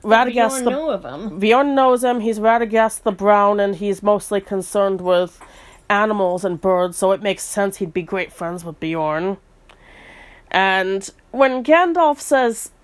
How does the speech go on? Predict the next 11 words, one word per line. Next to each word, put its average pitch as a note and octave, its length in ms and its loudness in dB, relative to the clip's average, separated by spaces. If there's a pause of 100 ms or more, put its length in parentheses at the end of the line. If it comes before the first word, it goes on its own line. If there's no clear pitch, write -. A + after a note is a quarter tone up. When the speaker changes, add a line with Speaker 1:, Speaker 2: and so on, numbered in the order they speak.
Speaker 2:
cousin, A3+ 680 0 (580)
I A#3+ 400 0
think C#4 460 -2 (640)
he A3 220 -4
doesn't A3 320 -2
really G3+ 420 -2
mean F#3 320 -2
literally G#3+ 640 0
a A3 100 -2
cousin, A3+ 520 -2
because, F#3+ 880 -2